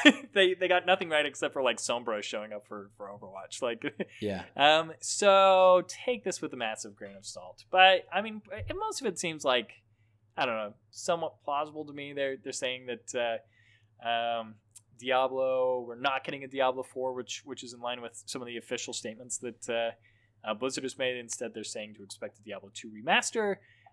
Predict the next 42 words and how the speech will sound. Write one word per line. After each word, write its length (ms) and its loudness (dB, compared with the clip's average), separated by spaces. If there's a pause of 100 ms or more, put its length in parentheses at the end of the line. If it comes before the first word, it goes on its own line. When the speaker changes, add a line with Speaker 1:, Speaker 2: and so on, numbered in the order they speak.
(140)
Speaker 1:
Uh, 180 -4
new 140 -6
Speaker 2:
Which 100 -6
Speaker 1:
D 60 4
L 80 4
C. 40 2
Speaker 2:
makes 200 0
sense 340 4
after 240 2
seeing 600 0
StarCraft 640 0
Remastered. 580 0
Speaker 1:
Right, 340 8
yeah, 460 6 (220)
yeah. 320 2 (500)
Um, 380 4
a 60 -2
new, 300 -4
new 180 -4
d-, 200 -12
class 400 4
D 100 -2
L 100 2
C 220 -4
like 280 2
the 260 -4
Necromancer 520 -2
pack 260 4
that 60 -4
we 60 -4
got 160 2
last 240 0
year 140 -6
for, 540 -6 (140)
uh, 100 -8
for 100 -18
the 80 -16
Druid, 340 -2 (400)
and 140 -8
then 220 -2
a 120 -4
spinoff 600 -4